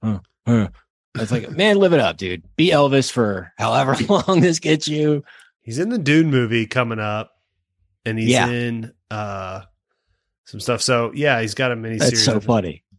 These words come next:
Speaker 2: Yeah, I know, right? <laughs> What if he's still Elvis?
Speaker 1: All
Speaker 2: What
Speaker 1: right,
Speaker 2: if
Speaker 1: exactly.
Speaker 2: Denny goes really weird with part two and just,
Speaker 1: <laughs> Exactly.
Speaker 2: just tries to anger the <laughs> nerds?
Speaker 1: I mean, I, I, I don't know about it, though.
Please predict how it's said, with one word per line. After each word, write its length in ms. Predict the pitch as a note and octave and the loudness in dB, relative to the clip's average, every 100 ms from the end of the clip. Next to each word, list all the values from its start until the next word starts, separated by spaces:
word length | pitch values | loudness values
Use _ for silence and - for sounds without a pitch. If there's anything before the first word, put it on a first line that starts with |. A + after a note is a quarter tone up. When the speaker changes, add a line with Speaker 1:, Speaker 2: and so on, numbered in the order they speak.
| _ _ | _ _
Speaker 2:
Yeah, 280 | A2+ F#2+ D#2+ - | -10 -10 -12 -18
I 80 | F#2+ | -20
know, 200 | F2 E2 | -20 -20
right? 200 | F2+ - _ _ _ - | -20 -20 _ _ _ -18
<laughs> 420 | - - _ C#3 | -14 -14 _ 0
What 160 | D#3 C3+ | 2 2
if 80 | - | 0
he's 200 | G#3+ - | 0 0
still 260 | - C3 | 0 2
Elvis? 560 | G#2+ G2+ E2+ - - - _ _ _ - | 0 -4 -8 -14 -16 -18 _ _ _ -2
Speaker 1:
All 100 | A#2+ | 2
Speaker 2:
What 60 | |
Speaker 1:
right, 140 | B2 D3 | 4 2
Speaker 2:
if 160 | C3+ A#2+ | 0 -2
Speaker 1:
exactly. 360 | A2+ A2 A#2+ | 2 2 2
Speaker 2:
Denny 80 | A#2 | 0
goes 200 | A#2 G#2 | -2 -2
really 260 | A2 A#2+ A2+ | -2 0 -2
weird 280 | G#2+ G2+ | -4 -6
with 140 | G2 - | -8 -10
part 280 | G2+ G2 G2 | -8 -8 -8
two 340 | A2+ G#2 G2 | -8 -8 -10
and 160 | F#2 F2+ _ _ _ _ _ _ - A2+ | -14 -20 _ _ _ _ _ _ 0 2
just, 220 | A#2 - | 2 -4
Speaker 1:
<laughs> 180 | B2+ - | -8 -10
Exactly. 220 | B2+ A#2+ | -8 -2
Speaker 2:
just 180 | C#3 - | -2 2
tries 240 | C3 B2 | 2 2
to 120 | C3 | 0
anger 260 | A2+ A2 A2 | -4 -4 -6
the 80 | G#2 | -6
<laughs> 0 | |
nerds? 680 | G#2+ - F#3 - - - - _ _ - - - _ _ _ - - - | -2 2 2 0 -4 -8 -10 _ _ -20 -20 -20 _ _ _ -20 -18 -8
Speaker 1:
I 140 | B2+ D#3 | 0 4
mean, 460 | D3 C3+ C3+ C3 - - | 6 6 4 2 -4 -8
I, 280 | C#3 D#3+ B2 | -2 -2 -2
I, 380 | C3+ D#3 D3 C3 _ _ - | -2 0 0 -4 _ _ -4
I 100 | D3 | -2
don't 140 | A2 | -2
know 160 | F2+ E2+ | -4 -6
about 280 | D#2 D2+ | -6 -6
it, 120 | D#2 - - | -8 -12 -10
though. 320 | D#2+ D#2 - | -8 -8 -12